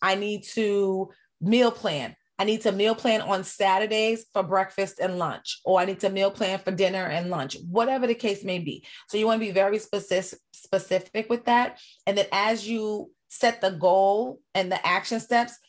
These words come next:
check in with yourself each week and see, "What do I need to adjust? What do I need to tweak?" So whatever your goals are, and I implore you to have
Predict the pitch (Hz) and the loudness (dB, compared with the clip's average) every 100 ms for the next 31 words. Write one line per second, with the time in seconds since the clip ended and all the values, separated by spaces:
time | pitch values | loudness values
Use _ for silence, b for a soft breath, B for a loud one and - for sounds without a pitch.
0 | b - 254 - 247 220 214 202 196 190 | b -4 -2 0 0 0 -2 -4 0 -2
1 | 190 196 180 - 165 143 - _ - 190 | -2 -6 -8 -6 -6 -6 -8 _ -4 -4
2 | 175 - 208 180 B - 190 220 214 208 | -2 -2 -2 -4 B 0 0 2 0 0
3 | 202 - 185 170 175 - _ - 196 190 | -2 -2 -2 0 -2 -4 _ -2 0 2
4 | 190 180 175 - - 156 - - b - | 0 0 -8 -10 -8 -8 -8 -12 b -2
5 | 202 185 - 214 247 254 233 196 196 202 | 2 2 2 2 2 0 0 4 4 4
6 | 180 156 151 110 180 185 214 233 - 214 | 0 0 0 0 -2 -2 -2 -4 -2 -2
7 | 208 196 202 196 185 180 170 | -2 -2 -4 0 0 0 -4